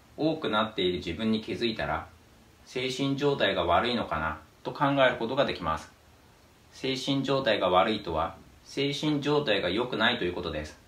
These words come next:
精神状態が良くないとは、ワクワクしていないとか、落ち込んでいるとか、傷ついているとか、悲しんでいるとか、不安を感じているという状態が続くことです。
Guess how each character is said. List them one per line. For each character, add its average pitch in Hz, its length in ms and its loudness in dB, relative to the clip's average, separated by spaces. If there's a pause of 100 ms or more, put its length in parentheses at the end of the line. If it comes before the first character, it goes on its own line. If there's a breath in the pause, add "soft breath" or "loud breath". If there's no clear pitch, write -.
(640)
精 127 240 -2
神 131 260 -2
状 131 180 0
態 95 180 2
が 92 100 2
良 110 120 2
く 113 100 -6
な 110 160 2
い 101 100 0
と 78 100 -4
は、 78 180 -4 (420)
ワ 135 220 2
ク 151 60 -2
ワ 117 180 4
ク - 80 -12
し - 140 -10
て 104 80 0
い 110 80 0
な 110 120 4
い 101 80 0
と - 100 -8
か、 78 260 -4 (320)
落 113 120 -8
ち - 140 -12
込 131 200 0
ん - 20 -2
で 127 160 0
い - 20 -2
る 123 120 -4
と - 80 -8
か、 80 280 -4 (240)
傷 123 240 -10
つ 135 160 -4
い 143 140 0
て 95 80 -2
い 95 120 -2
る - 60 -10
と 82 140 -8
か、 80 240 -4 (260)
悲 123 260 -2
し 123 160 -6
ん 143 100 0
で 107 60 0
い 90 80 2
る 90 120 -4
と - 100 -8
か、 - 280 -6 (340)
不 - 200 -6
安 135 200 6
を 131 80 2
感 127 340 -2
じ - 120 -12
て 117 80 0
い 104 140 2
る 95 220 -4 (240)
と - 120 -6
い 135 120 -2
う 131 60 -8
状 127 180 -2
態 123 140 2
が 117 120 0
続 110 220 -6
く - 60 -10
こ 113 100 -6
と 98 80 -4
で - 140 -6
す。 - 120 -18